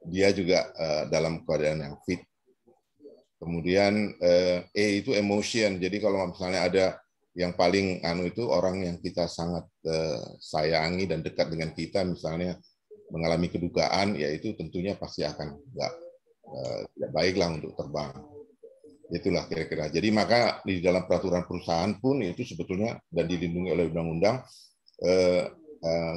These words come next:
kematian-kematian orang yang terdekat itu diberikan cuti khusus. Lalu di internal perusahaan juga ada pengawasan, yaitu melalui chief pilot, lalu ada namanya foca atau Flight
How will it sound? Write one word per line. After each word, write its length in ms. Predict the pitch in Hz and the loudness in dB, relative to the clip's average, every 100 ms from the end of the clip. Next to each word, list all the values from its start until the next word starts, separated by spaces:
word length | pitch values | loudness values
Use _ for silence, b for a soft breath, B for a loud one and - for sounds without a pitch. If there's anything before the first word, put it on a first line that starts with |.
| 82 | -4
kematian-kematian 720 | 87 87 95 90 90 87 95 | -2 0 0 0 0 0 0
orang 320 | 90 87 87 82 | 2 2 0 -2
yang 40 | |
terdekat 400 | 98 90 85 85 | -6 -4 -2 -2
itu 400 | - - 120 - _ | -4 -6 -6 -6 _
diberikan 480 | - 85 82 87 85 | -12 -10 -6 -4 -4
cuti 240 | 90 - 85 | -6 -8 -8
khusus. 380 | 85 - 85 - - - - - - - 311 311 _ - _ _ _ _ _ _ _ _ | -8 -8 -8 -8 -18 -20 -20 -20 -20 -20 -20 _ _ -20 _ _ _ _ _ _ _ _
Lalu 320 | - 98 120 175 | 2 4 6 6
di 160 | 123 117 113 113 - | 6 4 4 2 0
internal 720 | 107 110 107 117 117 107 - - | -2 0 2 4 6 4 0 -6
perusahaan 640 | 107 101 95 87 95 127 151 | -4 -4 -4 -2 0 0 2
juga 240 | 120 98 95 | 0 2 2
ada 80 | 98 | 2
pengawasan, 960 | 104 98 92 82 - 92 107 143 131 - | 2 2 2 0 -2 0 0 -2 -8 -4
yaitu 320 | 90 87 87 | 0 0 0
melalui 480 | 117 95 92 92 87 | -2 0 2 0 -2
chief 160 | - - | -8 -2
pilot, 440 | 90 87 107 151 - - _ _ _ - - | 2 4 6 4 -2 -20 _ _ _ -16 -2
lalu 320 | 90 95 120 | 2 4 4
ada 240 | 107 107 | 4 4
namanya 400 | 107 104 104 113 | 4 2 0 0
foca 640 | - 143 135 - 95 71 71 - - | 0 -2 0 2 2 2 -6 -20 -10
atau 440 | 85 - 98 - | -4 -2 -2 -2
Flight 360 | - 95 101 | 0 2 2